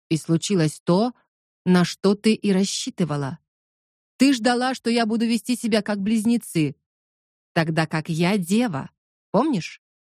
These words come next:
Мне не выстоять против твоего воображения. Ссора была неизбежна. Когда я разозлил тебя, мы оба тут же поняли, что это станет твоим доводом против.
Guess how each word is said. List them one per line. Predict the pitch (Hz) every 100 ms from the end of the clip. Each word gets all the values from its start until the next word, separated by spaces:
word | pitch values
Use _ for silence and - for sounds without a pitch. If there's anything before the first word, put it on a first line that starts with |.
| _ _ _ _ _ _ _ _ _ -
Мне | 170 208 247
не | 262 269
выстоять | 277 254 - 175 165
против | - 165 165 -
твоего | 170 165 165
воображения. | 160 156 175 190 190 170 143 135 - _ _ _ _ _ _ _ _ -
Ссора | - - 254 254
была | 226 233 226
неизбежна. | 226 220 190 180 156 160 151 151 _ _ _ _ _ _
Когда | 185 190 185
я | 196 190 165
разозлил | - 196 190 202 240 294 269
тебя, | - 175 165 151 _ _ _
мы | 214 240 -
оба | 277 269 180 170
тут | 196 196
же | 190
поняли, | 208 - 160 160 165 208 220 _ _
что | - - 214
это | 196 196
станет | - 214 240 208
твоим | - 180 190 170
доводом | 175 180 190 196 196
против. | 254 170 - - -